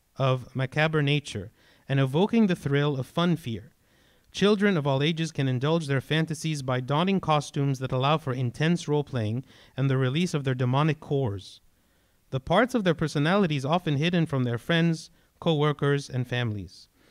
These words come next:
Though there are traditions making this an occasion of recalling the dead, it has been popularized, popularized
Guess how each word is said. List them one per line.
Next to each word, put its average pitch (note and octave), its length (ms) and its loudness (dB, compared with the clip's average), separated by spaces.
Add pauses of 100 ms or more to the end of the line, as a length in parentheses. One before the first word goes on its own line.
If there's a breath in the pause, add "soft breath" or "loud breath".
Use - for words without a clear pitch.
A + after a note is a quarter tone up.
(340 soft breath)
Though G#3 220 4
there A3 100 4
are D#3+ 120 4
traditions D#3+ 540 0
making D#3+ 300 0
this E3 160 -2
an C#3+ 120 0
occasion D#3 420 0
of B2+ 100 0
recalling D3 440 0
the A2+ 60 -6
dead, B2+ 380 -2 (360 soft breath)
it C3 100 0
has C3+ 100 0
been C#3+ 160 2
popularized, D3 960 2
popularized C#3 840 0